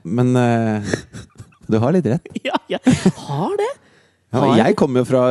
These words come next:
Speaker 1: fra fattige kår.
Speaker 2: Ja, men du er jo fra vest, ikke sant?
Speaker 1: Jo, jo, men, men altså, på et eller annet punkt så kommer du så langt vest at det ikke er Oslo vest lenger.
Speaker 2: Mm.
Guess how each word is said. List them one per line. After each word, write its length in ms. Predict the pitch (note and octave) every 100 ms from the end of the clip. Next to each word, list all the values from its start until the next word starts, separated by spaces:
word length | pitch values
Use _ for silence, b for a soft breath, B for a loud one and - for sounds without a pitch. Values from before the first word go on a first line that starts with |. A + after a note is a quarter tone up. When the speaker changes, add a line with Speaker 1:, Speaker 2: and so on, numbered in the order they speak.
| G2+ A2+
Speaker 1:
fra 180 | - A#2
fattige 460 | - B2 - F#2 F#2
kår. 280 | E2 E2 F2
Speaker 2:
Ja, 120 | - D#3
men 120 | A3
du 60 | B3
er 240 | B2+ C#3
jo 60 | G3
fra 80 | C4
vest, 320 | C4 - - -
ikke 140 | A3+
sant? 180 | C#4+ - - - _ _ _ _ G#2+
Speaker 1:
Jo, 120 | B2
jo, 80 | G#2+
men, 200 | G#2 G2+ G2+
men 260 | F2+ A2 G#2+
altså, 300 | - G2+ G#2
på 440 | - - F2+ - G2
et 100 | F#2+
eller 140 | A2
annet 100 | G2+
punkt 180 | D3+ B2
så 80 | A#2
kommer 200 | G#2+ G#2
du 40 |
så 100 | G#2 F#2+
langt 160 | F#2
vest 280 | F2 G2 -
at 80 | G2
det 80 | G#2
ikke 100 | G2
er 60 | G2
Oslo 200 | G2+ G2
vest 240 | G#2+ - C3
lenger. 220 | D3 D#3
Speaker 2:
Mm. 200 | F#3